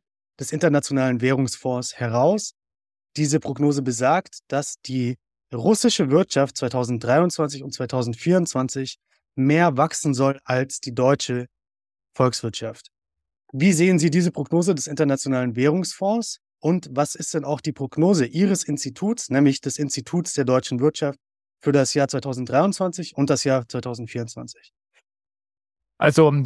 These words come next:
Speaker 2: zunächst, Herr Bayer, vielen Dank für die Einladung in diesem Podcast und, äh, zu den Zahlen des Internationalen Währungsfonds. Es kommt ja immer darauf an, was für eine Struktur der Volkswirtschaft sich damit verbindet. Wir sehen ja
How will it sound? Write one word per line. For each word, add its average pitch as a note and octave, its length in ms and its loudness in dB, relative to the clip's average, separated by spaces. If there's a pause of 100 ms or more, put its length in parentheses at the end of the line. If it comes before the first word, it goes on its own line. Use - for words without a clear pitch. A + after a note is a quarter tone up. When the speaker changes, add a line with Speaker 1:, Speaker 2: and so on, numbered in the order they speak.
(120)
Speaker 2:
zunächst, D3 300 4
Herr D3 80 4
Bayer, C#3+ 180 6
vielen C#3+ 220 4
Dank B2+ 200 6
für C#3+ 100 0
die A#2+ 120 -2
Einladung C#3 500 2
in C3 80 -2
diesem A#2 260 -4
Podcast - 640 -2
und, A#2+ 340 -4
äh, B2+ 240 0
zu - 200 -4
den A#2 180 2
Zahlen B2+ 440 0
des A#2+ 160 -4
Internationalen A#2 600 -2
Währungsfonds. B2+ 580 -4
Es A#2 120 -8
kommt C3+ 220 -2
ja D3 40 -4
immer B2+ 160 0
darauf A#2 260 0
an, A#2+ 200 -2
was A2+ 120 -4
für - 120 -8
eine A2+ 100 -2
Struktur - 460 -6
der A#2 100 0
Volkswirtschaft G2+ 640 -8
sich - 160 -12
damit F#2 300 -8
verbindet. F#2+ 440 -10
Wir A2 120 -2
sehen B2 260 0
ja C3 260 2